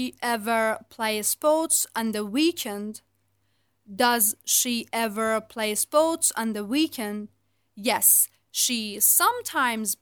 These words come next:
plays tennis. Yes, she sometimes plays, uh, sports. Does she ever go out on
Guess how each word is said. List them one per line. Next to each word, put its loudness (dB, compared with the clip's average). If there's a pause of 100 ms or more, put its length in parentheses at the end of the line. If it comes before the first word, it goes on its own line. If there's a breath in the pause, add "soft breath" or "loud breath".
plays -2 (340)
tennis. 0 (960)
Yes, 4 (520)
she 0 (380)
sometimes 0 (160)
plays, -6 (600 soft breath)
uh, -4 (120)
sports. 0 (1400)
Does 6 (120)
she 0 (240)
ever -2 (240)
go 0 (320)
out 0 (260)
on 0